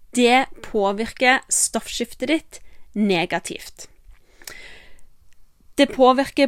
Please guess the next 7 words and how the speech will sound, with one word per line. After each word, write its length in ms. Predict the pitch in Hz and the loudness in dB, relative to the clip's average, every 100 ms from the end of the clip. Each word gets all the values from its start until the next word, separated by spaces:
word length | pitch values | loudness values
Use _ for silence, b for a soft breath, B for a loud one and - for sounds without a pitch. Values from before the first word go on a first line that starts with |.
| - | 0
produksjonen 640 | 226 226 - 190 220 349 - | -4 -4 -4 -4 0 0 2
av 80 | 208 | 0
stoffskiftehormoner, 1040 | - 175 - 196 220 220 226 240 339 466 | 0 -2 -4 -4 -2 0 2 4 4 2
fordi 380 | - 233 240 240 247 - - - - 214 | 0 0 2 2 0 -14 -20 -20 -4 4
eh, 180 | 214 214 | 4 4
skjoldkjertelen 720 | - 226 190 190 - 226 247 277 | 0 -2 0 -4 -4 -4 0 4
din, 200 | 440 | 4